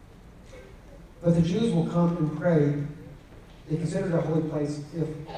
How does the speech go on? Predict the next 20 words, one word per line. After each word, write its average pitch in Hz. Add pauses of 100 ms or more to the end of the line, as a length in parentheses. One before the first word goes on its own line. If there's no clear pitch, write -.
(180)
one 165
of 156
our -
prophets 165 (100)
was 143
buried 147 (180)
in 147
a 143
certain 147
place. - (1800)
David's -
tomb 175 (500)
is 151 (100)
believed 156
to 151
be - (460)
at 160
the 151
same 156
site 135